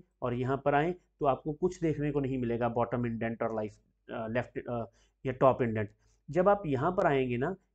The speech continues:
यहाँ पर क्लिक करेंगे, तब आपको टॉप इंडेंट और बॉटम इंडेंट को देखने को मूव करेगा, क्योंकि डेटा जो है वो किसी एंगल पर मूव ही नहीं हुआ है। टेक्स्ट की डायरेक्शन तो ज़ीरो डिग्री है,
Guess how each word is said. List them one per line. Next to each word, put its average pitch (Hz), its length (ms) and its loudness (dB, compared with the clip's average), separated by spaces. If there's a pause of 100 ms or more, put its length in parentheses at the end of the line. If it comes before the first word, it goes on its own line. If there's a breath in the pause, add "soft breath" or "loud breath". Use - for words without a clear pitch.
(120)
यहाँ 139 260 2
पर 190 140 0
क्लिक - 300 -4
करेंगे, 139 460 0 (260)
तब 240 180 6
आपको 160 380 4
टॉप 143 340 2
इंडेंट 135 340 -2
और 127 100 2
बॉटम 123 320 -2
इंडेंट 120 280 -4
को 131 120 -2
देखने 120 280 -4
को 123 120 -6
मूव 123 180 -4
करेगा, 151 340 2
क्योंकि 196 480 -6
डेटा 139 640 2
जो 180 140 2
है 113 260 -2 (360)
वो 185 100 -2
किसी 226 280 -4
एंगल 220 260 6
पर 208 160 4
मूव 226 260 2
ही 254 60 0
नहीं 240 100 2
हुआ 208 160 4
है। 185 60 2
टेक्स्ट 190 320 -2
की 214 80 -2
डायरेक्शन 185 400 2
तो 196 100 0
ज़ीरो 240 200 2
डिग्री 196 320 2
है, 170 80 -4